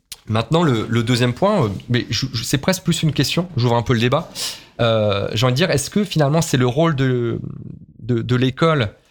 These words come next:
voire des fédérations, d'être un, un prestataire de service ? Je, je m'explique, hein,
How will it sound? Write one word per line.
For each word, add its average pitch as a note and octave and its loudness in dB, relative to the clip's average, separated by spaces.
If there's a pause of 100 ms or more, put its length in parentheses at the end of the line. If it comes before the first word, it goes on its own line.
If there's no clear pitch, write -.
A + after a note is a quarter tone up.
(140)
voire C#3 0
des C3 4
fédérations, B2+ 0
d'être C3 0
un, A#2 0
un A#2+ 2
prestataire C3 0
de A#2 0
service ? - -2
Je, G#2+ -6
je G#2 -6
m'explique, E3 0
hein, C#3+ 0